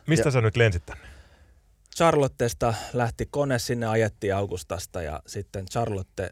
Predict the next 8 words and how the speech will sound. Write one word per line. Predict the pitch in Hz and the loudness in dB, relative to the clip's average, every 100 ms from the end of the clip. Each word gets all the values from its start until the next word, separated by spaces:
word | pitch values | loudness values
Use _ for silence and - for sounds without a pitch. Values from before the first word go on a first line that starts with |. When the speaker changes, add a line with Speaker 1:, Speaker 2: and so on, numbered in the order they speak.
| - | -8
Speaker 3:
New | 135 131 | -6 -4
York | 117 104 - - - _ _ _ _ _ | -4 -4 -8 -16 -20 _ _ _ _ _
ja | 110 | -12
New | 95 87 | -10 -10
York, | 87 - | -12 -10
Helsinki. | 90 82 65 - - - _ _ _ - - - - - _ - | -10 -8 -12 -16 -20 -20 _ _ _ -18 -18 -18 -20 -20 _ -6
Speaker 1:
Ja | 95 - _ _ | -6 -6 _ _
täh-, | 156 170 | 6 6